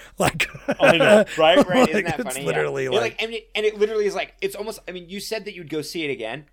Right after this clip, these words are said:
Speaker 2: but it's like, I guarantee you, it would, it would not, the impact would not be the same. <laughs>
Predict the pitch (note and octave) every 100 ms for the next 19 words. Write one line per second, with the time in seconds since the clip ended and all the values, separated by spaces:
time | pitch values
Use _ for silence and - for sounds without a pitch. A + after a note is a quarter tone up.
0 | _ _ - D#3 D#3 D#3+ C#3 - _ _
1 | C3 D3+ C#3 C#3 C#3 D3+ C#3+ C3+ A#2+ C3+
2 | D#3+ - C3+ C3+ B2+ A2+ _ E3 E3+ C#3+
3 | B2+ A2+ A#2 _ _ _ C#3+ C3+ C#3+ C#3+
4 | C#3+ B2 A2 G#2 G#2 G2 F2+ E2+ F2+ D2+
5 | C#2 _